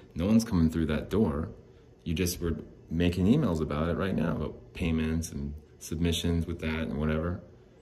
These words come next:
Contacting the right people, getting things in order, getting things straightened out until July. Yeah, like, July, like, two months. 'Cause I'm sick of it. Like,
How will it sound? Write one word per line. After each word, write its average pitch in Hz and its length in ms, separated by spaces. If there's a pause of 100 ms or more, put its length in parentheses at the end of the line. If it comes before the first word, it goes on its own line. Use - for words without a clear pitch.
(160)
Contacting 80 520
the 80 80
right 80 200
people, 78 440
getting 80 280
things 85 220
in 95 100
order, 76 400 (1000)
getting 85 180
things 87 160
straightened 85 340
out 82 120
until 80 220
July. 80 560 (1300)
Yeah, 95 200
like, 73 200
July, 80 380
like, - 180
two - 160
months. 82 500 (1160)
'Cause 90 160
I'm 98 100
sick - 280
of 71 100
it. 71 100
Like, 78 280